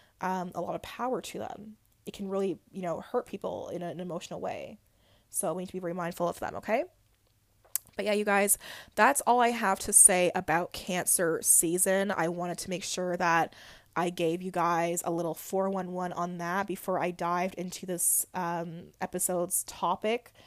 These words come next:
because I, it's going to be a lot to say about this topic. Um, but yeah, we're gonna dive into, um, Saturn in Pisces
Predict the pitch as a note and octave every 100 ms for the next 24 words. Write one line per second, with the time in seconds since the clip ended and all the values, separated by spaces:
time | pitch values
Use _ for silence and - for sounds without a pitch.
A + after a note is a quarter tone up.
0 | - - - - G3 G#3+ F#3+ G3+ F3+ -
1 | G3 G3 G3+ G3 F#3+ E3+ D#3+ E3 G3+ -
2 | C4+ - C#4+ B3 B3 C#4 - C#4 C#4 C#4+
3 | D#4 - - - - - A3 G#3+ A3 A#3
4 | - _ _ _ _ _ _ _ _ -
5 | - A3+ A#3 A3 F#3+ G#3+ A3+ G3+ G3+ F#3+
6 | - F#3+ F3+ F3+ E3+ - E3 E3 D#3+ -
7 | - F#3 E3 E3+ E3+ D#3+ E3 - - D#3+
8 | D3+ - D#3+ D3+